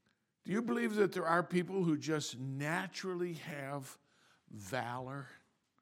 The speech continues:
and courage, and they don't shirk in the face of responsibility? They don't shudder when there's a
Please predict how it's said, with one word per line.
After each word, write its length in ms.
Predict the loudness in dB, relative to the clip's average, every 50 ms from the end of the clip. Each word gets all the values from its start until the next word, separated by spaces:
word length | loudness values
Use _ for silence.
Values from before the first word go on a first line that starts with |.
| _ _ _ _ _ _ _ _ -12
and 300 | -10 -8 -8 -8 -10 -10
courage, 720 | -6 -4 -2 -2 0 0 -2 -2 -4 -6 -8 -10 -12 -12 -12 -10
and 160 | -10 -8 -8
they 120 | -8 -6
don't 280 | -6 -6 -8 -8 -12 -14 -12
shirk 720 | -10 -8 -6 -6 -4 -2 -2 0 -2 -2 -6 -8 -16 -20 _ -20 -20 -20 -20 -14 -8
in 160 | -4 -4 -2
the 80 | -4 -4
face 420 | -4 -2 0 0 0 0 -2 -2
of 120 | -6 -6 -6
responsibility? 920 | -6 -8 -8 -6 -6 -4 -4 -4 -6 -8 -6 -4 -2 -2 0 0 0 0
They 100 | 0 -2
don't 220 | -4 -6 -8 -8 -6
shudder 520 | -6 -4 -4 -2 -2 0 0 0 0 -2
when 200 | -2 -4 -6 -6
there's 260 | -6 -6 -6 -4 -4
a 140 | -6 -6